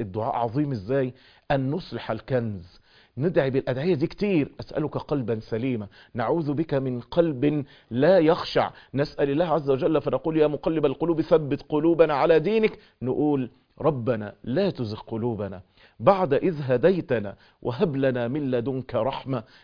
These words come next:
إنك أنت الوهاب". انزل علينا يا رب برحماتك، واجعل قلوبنا صافية سليمة،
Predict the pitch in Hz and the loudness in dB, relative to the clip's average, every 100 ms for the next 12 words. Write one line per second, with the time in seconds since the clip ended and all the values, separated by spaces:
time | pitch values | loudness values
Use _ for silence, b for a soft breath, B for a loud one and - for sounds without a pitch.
0 | b 196 180 143 131 127 170 139 139 117 | b 0 2 -2 -4 -2 -2 0 -2 0
1 | 123 113 123 160 170 135 B B 170 160 | 0 0 2 6 4 2 B B -6 -4
2 | 120 120 110 120 131 127 117 110 131 113 | -2 -2 -2 -2 -2 -2 -4 -4 -6 -4
3 | 117 113 117 - 120 135 127 123 123 - | -4 -4 -4 -4 -4 -2 -2 -4 -8 -12
4 | b b 131 180 160 123 117 - 147 143 | b b -2 0 0 0 -4 -6 -2 0
5 | 156 202 143 139 127 123 - - - 160 | 2 0 2 2 2 -4 -10 -18 4 6
6 | 175 - 120 113 b b - 151 151 208 | 6 4 -4 -6 b b -2 2 2 2
7 | 190 190 | 2 0